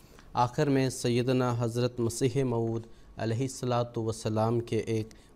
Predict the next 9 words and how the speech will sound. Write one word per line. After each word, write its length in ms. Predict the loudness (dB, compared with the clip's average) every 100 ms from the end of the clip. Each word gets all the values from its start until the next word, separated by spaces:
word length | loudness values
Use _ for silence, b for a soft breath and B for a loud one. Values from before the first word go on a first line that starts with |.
| -4
बाबरकत 600 | 2 4 2 0 0 -4 -6
इक्तिबास 520 | -8 -4 0 2 2 -2
से 260 | -2 -2 -4
इस 160 | -10 -10
प्रोग्राम 480 | -4 -2 0 -2 -2
को 160 | -4 -8
ख़त्म 280 | -6 -6 -4
करते 340 | -2 -4 -2 -2
हैं। 240 | 0 -4